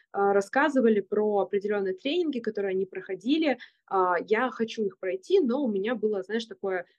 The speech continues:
отношение, типа, стоит, не стоит. В моменте я понимаю, что вот наша общая точка соприкосновения, стоит это спросить, да, сейчас.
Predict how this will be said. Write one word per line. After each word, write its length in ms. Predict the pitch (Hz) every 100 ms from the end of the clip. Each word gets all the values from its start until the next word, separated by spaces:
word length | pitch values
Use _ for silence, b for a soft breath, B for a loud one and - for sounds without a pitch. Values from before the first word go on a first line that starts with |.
| _
отношение, 560 | - 214 220 320 349 233
типа, 180 | - 190
стоит, 320 | - 302 294
не 100 | 226
стоит. 420 | 220 - 180 - _ _ _ _ _ _
В 120 | - 208
моменте 460 | 226 262 403 440
я 120 | 214 208
понимаю, 420 | 226 240 240 190
что 160 | - 208
вот 240 | 214 185
наша 280 | 190 190 196
общая 240 | 185 -
точка 260 | 190 190 196
соприкосновения, 960 | 196 - 190 190 - 190 240 381 247 175 _ _ _ -
стоит 460 | - 214 247 302 -
это 200 | 196 226
спросить, 600 | - 208 185 - 160 - -
да, 220 | 170 180
сейчас. 560 | 185 220 - - -